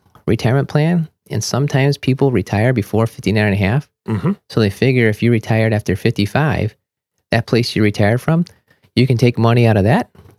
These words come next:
Speaker 1: four oh one K after fifty-five. So you might be fifty-six
Speaker 2: Ah,
Speaker 1: years
Speaker 2: okay.
Speaker 1: old, retire, and you're allowed to take money from that four oh one K without the penalty. You can't go get your old four oh one K from ten years ago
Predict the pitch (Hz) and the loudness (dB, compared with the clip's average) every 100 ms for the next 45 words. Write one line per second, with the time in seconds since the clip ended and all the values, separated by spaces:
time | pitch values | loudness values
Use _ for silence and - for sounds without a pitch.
0 | - - 110 98 82 82 80 85 98 127 | -20 0 2 2 2 0 0 0 0 -4
1 | _ _ _ - 98 - 104 98 92 95 | _ _ _ -2 -2 0 -2 -2 -2 -2
2 | 98 98 - _ - 110 127 127 101 123 | -4 -6 -14 _ -4 0 0 0 -2 -2
3 | 117 110 110 113 104 98 110 110 - _ | 0 0 -2 0 2 2 2 0 -4 _
4 | - - - 107 101 - 147 113 87 120 | -20 -20 -2 0 2 0 2 2 0 -2
5 | _ _ - - 95 107 113 110 107 87 | _ _ -6 0 2 2 2 2 0 0
6 | 104 107 101 98 85 98 147 _ - - | 0 0 0 0 0 0 0 _ -8 0
7 | 98 87 71 - 85 98 131 - _ 131 | 2 2 0 0 0 0 -2 -8 _ -6
8 | 71 90 92 85 78 82 123 - _ _ | -4 -4 -4 -4 -4 -4 -6 -8 _ _
9 | _ _ 101 98 117 98 110 104 98 - | _ _ -2 0 -2 0 0 0 0 0
10 | 98 160 - 98 87 87 98 101 90 - | 0 0 0 0 0 0 0 0 -2 0
11 | 87 120 175 87 87 | 2 2 2 2 0